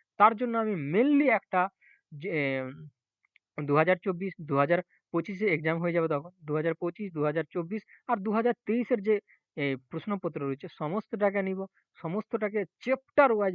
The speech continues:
ভাবে, টাইপ ওয়াইজ ভাবে আমি সাজিয়ে তোমাদেরকে একটা প্রপার সলিউশন প্রোভাইড করব,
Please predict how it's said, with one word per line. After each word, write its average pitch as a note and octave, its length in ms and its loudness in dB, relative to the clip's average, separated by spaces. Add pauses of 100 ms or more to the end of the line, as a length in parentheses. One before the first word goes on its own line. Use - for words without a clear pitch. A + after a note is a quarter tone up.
ভাবে, F#3 160 -2 (220)
টাইপ B3 260 6
ওয়াইজ A#3 240 2
ভাবে E3+ 200 2
আমি E3 80 -6 (140)
সাজিয়ে D#3 420 0
তোমাদেরকে D3+ 400 -4 (480)
একটা G3 420 0 (420)
প্রপার C#4 400 4 (140)
সলিউশন F#3 440 -6
প্রোভাইড C3 400 -6
করব, C3+ 160 -6